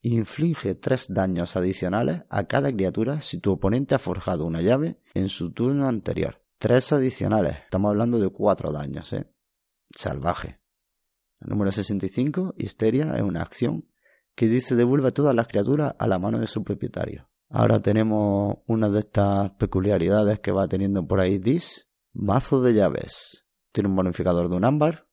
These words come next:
Una acción que al jugarle dice, si tu oponente ha forjado una llave en su turno anterior, desfórjala. Tu oponente obtiene seis. Veremos que dentro de Dis tenemos posibilidad de hacer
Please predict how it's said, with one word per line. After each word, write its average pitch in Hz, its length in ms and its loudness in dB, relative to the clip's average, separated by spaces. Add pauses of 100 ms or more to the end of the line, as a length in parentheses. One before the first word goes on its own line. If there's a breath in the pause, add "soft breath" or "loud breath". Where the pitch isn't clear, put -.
Una 107 140 -2
acción 139 300 -2
que 113 100 -2
al 95 60 0
jugarle 123 440 4
dice, 120 320 0
si - 140 -10
tu 98 120 0
oponente 139 400 2
ha 127 60 4
forjado 90 400 0
una 80 180 -2
llave 62 400 -4
en 98 100 -6
su - 160 -10
turno 113 260 0
anterior, 101 560 0
desfórjala. - 880 -4 (540)
Tu 101 120 -2
oponente 117 500 0
obtiene 104 420 -2
seis. - 440 -10 (920)
Veremos 123 420 -2
que 101 140 -2
dentro 123 380 -2
de 113 140 0
Dis - 480 -4 (120)
tenemos 127 340 -2
posibilidad 117 640 2
de 117 80 4
hacer 127 460 -2